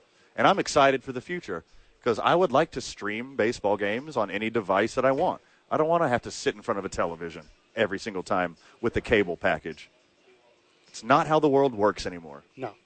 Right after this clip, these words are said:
Speaker 2: And you and I are the guys who are, "Hey, I think we know a place where we can watch it."
Speaker 1: Sure.
Speaker 2: Yeah, then we just go watch it.
Speaker 1: Yeah.
Speaker 2: The other night, me and friend of the show, Matt Bollinger of the Rio Rancho Event Center,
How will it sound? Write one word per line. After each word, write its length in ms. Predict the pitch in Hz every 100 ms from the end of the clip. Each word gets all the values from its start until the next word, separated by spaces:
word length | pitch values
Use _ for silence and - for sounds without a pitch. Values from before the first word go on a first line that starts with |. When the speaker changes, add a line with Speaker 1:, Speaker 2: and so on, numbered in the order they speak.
| _ _ _
Speaker 2:
And 160 | 160 185
you 160 | 233
and 80 | 226
I 120 | 226
are 100 | 226
the 80 | 156
guys 320 | 151 156 151
who 80 | 160
are, 200 | 147 135 _ _ _ _ _
"Hey, 240 | 156 160
I 120 | 160 156
think 160 | 185
we 80 | 190
know 140 | 202 208
a 40 |
place 280 | 196 208 208
where 100 | 214
we 80 | 220
can 120 | 226
watch 340 | 240 254 240
it." 300 | 202 190 196 - -
Speaker 1:
Sure. 360 | - 180 139 - -
Speaker 2:
Yeah, 240 | 202 156 -
then 100 | 151
we 60 | 156
just 120 | 185 _ -
go 160 | 147
watch 320 | 180 185 180 156
it. 200 | 123 -
Speaker 1:
Yeah. 180 | 151 135 _ _ _ _ _ _ _ _ _ _ _ _ _
Speaker 2:
The 100 | 180
other 100 | 220
night, 280 | 196 180 202
me 160 | 190 170
and 400 | 165 151 143 131 _ _
friend 140 | 170
of 60 | 156
the 40 |
show, 160 | 151 156
Matt 220 | 156 151
Bollinger 580 | 139 147 156 165 160 139
of 120 | 135
the 80 | 135
Rio 220 | 139 139
Rancho 280 | 139 131 131
Event 200 | 135 -
Center, 160 | 160